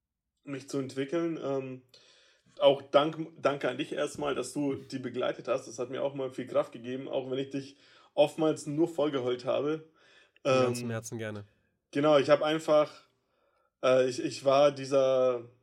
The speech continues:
Speaker 1: arrogante Geist, ja, der, der halt seine Richtung, Richtung und seine Vorgehensweise mal für richtig gehalten hat. Und da bin ich mit meiner Ex-Partnerin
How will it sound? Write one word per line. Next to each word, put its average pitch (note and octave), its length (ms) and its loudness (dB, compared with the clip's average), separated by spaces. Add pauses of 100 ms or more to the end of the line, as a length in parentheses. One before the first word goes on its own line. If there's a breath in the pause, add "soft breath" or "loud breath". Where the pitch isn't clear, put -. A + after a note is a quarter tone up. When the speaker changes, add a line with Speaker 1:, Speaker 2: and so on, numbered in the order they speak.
(180)
Speaker 1:
arrogante D#3 1000 0 (140)
Geist, - 640 -2 (180)
ja, D#3+ 140 -4
der, B2+ 180 -2
der C3+ 320 -2
halt C3 260 -6
seine D#3+ 480 0
Richtung, E3 400 -2 (400)
Richtung D#3+ 400 0
und C3 160 -4
seine C3+ 520 0
Vorgehensweise C#3+ 800 -4
mal C#3+ 100 -8
für - 160 -10
richtig F3 240 -10
gehalten B2+ 400 -6
hat. C3+ 200 -6 (440 soft breath)
Und C3 100 -12
da C#3+ 80 8
bin F3 140 4
ich D#3+ 100 -2
mit E3+ 160 -2
meiner D#3+ 380 0
Ex-Partnerin C#3 880 -4